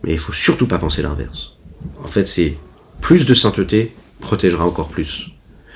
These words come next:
Bien sûr, il faut le faire selon les règles, hein. D'ailleurs, on doit y penser une demi-heure par jour pour pas se tromper, faire les choses comme il faut. Imaginez ce que c'est une demi-heure par jour. Si vraiment on respecte ce que le rabbi nous a demandé, réfléchir une demi-heure par jour à l'éducation des enfants,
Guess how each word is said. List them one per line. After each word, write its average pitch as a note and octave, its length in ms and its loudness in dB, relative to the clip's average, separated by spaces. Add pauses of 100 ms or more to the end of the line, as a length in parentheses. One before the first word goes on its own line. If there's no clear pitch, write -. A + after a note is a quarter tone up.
Bien F#2+ 100 0
sûr, C3 140 6
il - 20 6
faut - 120 0
le - 40 4
faire F2+ 140 2
selon F2+ 200 2
les F2+ 120 4
règles, G2 380 6 (320)
hein. A#2 240 -2 (420)
D'ailleurs, A2+ 320 0
on G2+ 60 2
doit F2 120 0
y F2+ 60 -2
penser F#2+ 380 0
une C#3+ 120 10
demi-heure A2 360 8
par F#2+ 160 4
jour F2+ 340 2 (400)
pour D#2 140 -6
pas F#2 100 2
se - 60 -4
tromper, E2 320 -2
faire D#2 160 -4
les D#2 60 0
choses D2+ 180 -4
comme D2+ 100 0
il D#2 60 2
faut. D2+ 120 -2
Imaginez E2+ 360 2
ce D#2 60 -8
que D#2 80 -8
c'est D#2+ 120 -6
une D#2 80 0
demi-heure C#2+ 280 -4
par - 140 -12
jour. - 160 -6 (1300)
Si - 160 -6
vraiment A2+ 320 8
on F#2+ 100 6
respecte E2+ 360 0
ce - 100 -6
que B1+ 60 -4
le C2 60 -8
rabbi E2+ 180 -4
nous E2+ 140 -2
a D#2 40 0
demandé, F#2+ 460 6 (1120)
réfléchir D#2+ 400 2
une D2+ 80 2
demi-heure D2+ 260 2
par D2+ 140 -2
jour F2+ 100 2
à D#2+ 60 4
l'éducation D2+ 380 -2
des C#2+ 120 -2
enfants, D2+ 400 0